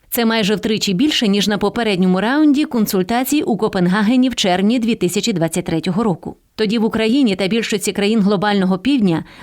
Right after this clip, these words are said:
не було спільного бачення мирного плану. Тепер же Києву вдалося схилити на свій бік більше країн глобального півдня, які до цього зберігали нейтралітет або співпрацювали з Росією. Китай, який підтримує тісні економічні та дипломатичні відносини з Росією,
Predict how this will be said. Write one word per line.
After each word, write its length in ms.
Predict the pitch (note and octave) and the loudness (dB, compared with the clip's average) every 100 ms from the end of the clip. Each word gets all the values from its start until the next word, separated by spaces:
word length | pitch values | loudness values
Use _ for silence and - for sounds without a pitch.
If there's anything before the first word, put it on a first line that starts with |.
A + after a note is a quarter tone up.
| - | 0
не 160 | C4+ | 2
було 300 | D4+ C#4 D4 | 4 2 2
спільного 460 | C#4 D4 C#4 B3 G#3 | 0 0 2 2 2
бачення 420 | F#3 G#3+ C4 A#3+ | 0 0 0 2
мирного 420 | G3+ E3+ F3+ F3 | 2 2 2 0
плану. 400 | G3 G#3 D#3 - - - | 0 -2 -2 -4 -12 -6
Тепер 340 | A3 G#3+ A#3+ | -4 -2 -2
же 140 | G3+ G#3 | -2 -2
Києву 360 | C4+ C#4+ F#3+ | 0 2 2
вдалося 440 | F3 F3+ B3 D4 - | 0 0 0 0 -2
схилити 440 | - A#3+ C#4 C#4 | 0 2 2 2
на 140 | G#3 | 0
свій 280 | F#3+ - G3+ | 0 0 0
бік 240 | F#3+ C#4+ G#3 | 2 0 0
більше 340 | A3 C4+ E4 | 0 0 -2
країн 420 | D#4+ G#3+ G3+ B3+ - | -2 0 2 0 0
глобального 600 | G#3+ A3+ F3+ F3 F3 G3 | 0 2 0 0 2 0
півдня, 440 | A3+ A#3 E3 E3+ D#3 - - - | 0 -2 0 -4 -6 -14 -20 -8
які 260 | G3+ G#3+ G#3+ | -4 -2 0
до 140 | F3+ | 0
цього 320 | F3+ A3 C4+ D#4 | 0 0 0 2
зберігали 600 | F#3+ F#3 F#3 A#3 B3+ B3+ - - | 2 2 2 2 0 -2 -8 -4
нейтралітет 760 | C#4+ D4+ C4+ A3 F3+ F3 G3+ C4+ | 0 0 0 0 0 0 -2 -2
або 300 | - F3 A#3 | -4 0 0
співпрацювали 800 | A#3+ - B3 F#3+ F3+ E3+ E3+ F#3 | -2 -2 -2 -2 -2 0 0 0
з 60 | F#3 | 0
Росією. 540 | F3+ - E3+ D#3 E3 - _ _ _ _ | -2 -2 -4 -4 -8 -12 _ _ _ _
Китай, 440 | - A3 C#4 C#4 | -4 -2 -2 0
який 360 | F#3 F3+ F#3 A#3+ | 0 0 0 -2
підтримує 540 | A3 - B3 A#3+ A3 | -2 -2 0 2 2
тісні 420 | F#3+ G#3 F#3+ B3+ A3+ | 0 -2 0 0 0
економічні 680 | G#3+ G3+ G#3 B3 - G#3 | 0 0 2 0 0 -2
та 140 | G3+ G3 | 0 0
дипломатичні 680 | G#3+ G#3+ G#3+ G#3+ B3 - G3+ | 0 0 0 0 -2 0 0
відносини 500 | G3 G#3+ G#3+ F#3 F3 | 2 0 0 0 0
з 60 | |
Росією, 600 | F3 F3 D4 A#3+ E3 D#3 | 0 0 0 2 0 -2